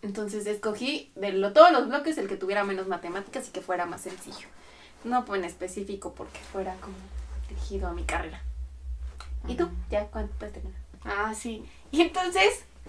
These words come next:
Speaker 2: la verdad sí es una porquería. O sea, es que era un, una clase de dibujo, ¿no? Entonces tú tenías tu blog. Y, y era una técnica que hace cuenta que tú ponías tinta y entonces tenías que soplar, ¿no? Soplar y hacer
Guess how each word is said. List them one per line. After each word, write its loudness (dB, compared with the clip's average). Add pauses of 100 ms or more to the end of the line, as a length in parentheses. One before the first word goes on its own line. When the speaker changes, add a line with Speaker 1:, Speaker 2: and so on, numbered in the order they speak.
Speaker 2:
la 8
verdad 10
sí 2
es 0
una 4
porquería. -2
O 2
sea, 4 (600)
es 6
que 8
era 6
un, -2
una 2
clase 0
de 0
dibujo, -6
¿no? 2
Entonces 2
tú -8
tenías 0
tu -2
blog. -4 (760)
Y, 4 (160)
y 2
era 8
una 8
técnica 2
que 0
hace -4
cuenta -4
que -6
tú -8
ponías -2
tinta 0
y 2
entonces -6
tenías -2
que -10
soplar, -20 (580)
¿no? -12 (100)
Soplar -8
y -6
hacer -4